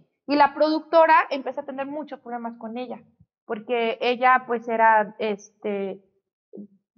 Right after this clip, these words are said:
pues, era de, de, pues, le gustaban las mujeres,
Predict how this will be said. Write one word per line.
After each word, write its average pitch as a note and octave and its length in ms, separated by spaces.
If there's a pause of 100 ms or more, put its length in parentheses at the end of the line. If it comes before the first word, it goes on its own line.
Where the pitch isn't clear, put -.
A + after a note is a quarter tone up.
(120)
pues, B3 300
era C4+ 240
de, G3 880
de, G#3+ 260 (120)
pues, D4 120
le B3 100
gustaban G3+ 300
las A#3+ 100
mujeres, B3 520